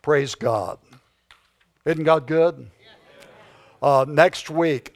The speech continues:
I'm gonna talk about, and there's a lot of different opinions. I'll just tell you beforehand, there's so many different opinions about, uh, rapture.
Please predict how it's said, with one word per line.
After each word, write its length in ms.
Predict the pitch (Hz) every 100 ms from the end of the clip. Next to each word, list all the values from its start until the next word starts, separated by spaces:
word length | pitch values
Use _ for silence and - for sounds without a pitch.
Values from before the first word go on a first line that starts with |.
| -
I'm 200 | 135 156
gonna 160 | 151
talk 400 | 139 151 160 147
about, 500 | 139 123 120 117 156 _ _ _ -
and 180 | 143
there's 160 | 147 131
a 60 | 127
lot 500 | 131 175 202 214 196
of 140 | 160
different 300 | 185 175 175
opinions. 560 | 156 180 170 113 92 123
I'll 180 | 135
just 320 | 151 151 - - _ _ _ -
tell 240 | 165 170
you 160 | 156 127
beforehand, 580 | 123 - 170 156 127
there's 180 | 117 117
so 680 | - - - - - 185 208
many 540 | 208 208 156 95 87 _ - - _ 117
different 460 | 147 156 156 156 -
opinions 720 | 113 - 165 135 117 113 123 - _ _ - -
about, 580 | 123 135 131 123 139 _ _ _ _ _ _ _
uh, 400 | 117 110 107 101 - -
rapture. 880 | 123 165 180 - 175 165 165 160